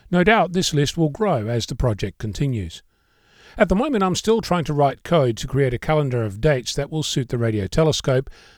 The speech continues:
with the restrictions we have in relation to the moon, sun, and galactic center,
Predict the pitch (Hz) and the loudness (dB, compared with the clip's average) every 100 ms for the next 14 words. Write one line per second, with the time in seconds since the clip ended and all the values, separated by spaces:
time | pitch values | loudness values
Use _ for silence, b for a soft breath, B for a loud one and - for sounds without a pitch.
0 | b 190 165 165 143 - 135 - 120 - | b -2 0 -2 -2 -2 -2 -2 -6 -4
1 | 120 101 170 127 117 120 120 110 123 110 | -4 -2 -2 0 -2 -2 -2 -2 -4 -6
2 | 123 120 120 117 117 117 - 110 113 117 | -4 -2 -2 -2 -2 -2 -2 -2 -6 -8
3 | 117 110 95 107 - 156 120 | -6 -6 -8 -8 -2 -2 -2